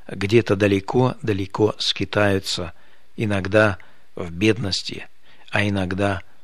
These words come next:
в роскоши, но в страшном разрушении. «Господи, открой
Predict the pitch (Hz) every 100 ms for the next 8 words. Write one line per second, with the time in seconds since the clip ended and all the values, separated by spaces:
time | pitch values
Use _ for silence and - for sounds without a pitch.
0 | - 104 90 95 131 - - 85 - -
1 | - - - - 104 101 - - - 117
2 | 113 104 - 98 90 - - 90 92 90
3 | 104 92 78 73 - - - - - -
4 | - - - - - - - - - 117
5 | 117 - 101 98 - - 113 - 139 147
6 | 120 85